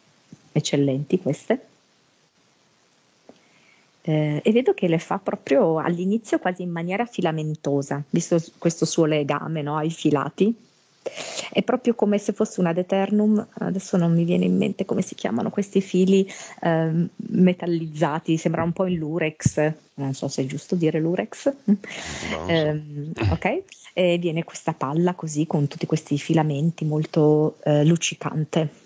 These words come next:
Speaker 1: vibrante.
Speaker 2: Avatar.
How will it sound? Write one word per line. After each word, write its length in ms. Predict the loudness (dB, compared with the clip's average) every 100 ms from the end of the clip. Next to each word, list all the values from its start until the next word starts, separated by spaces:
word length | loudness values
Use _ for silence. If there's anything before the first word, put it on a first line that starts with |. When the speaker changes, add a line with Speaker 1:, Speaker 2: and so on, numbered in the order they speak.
| _ _ -20 _ _ _ _ -4 -4 -4 _ _
Speaker 1:
vibrante. 800 | -2 2 2 2 -2 -4 -4 -8 -8 _ _ _ _ _ _ _ _ -20 -10 -10 -10 -4
Speaker 2:
Avatar. 760 | 4 6 6 4 2 2 -2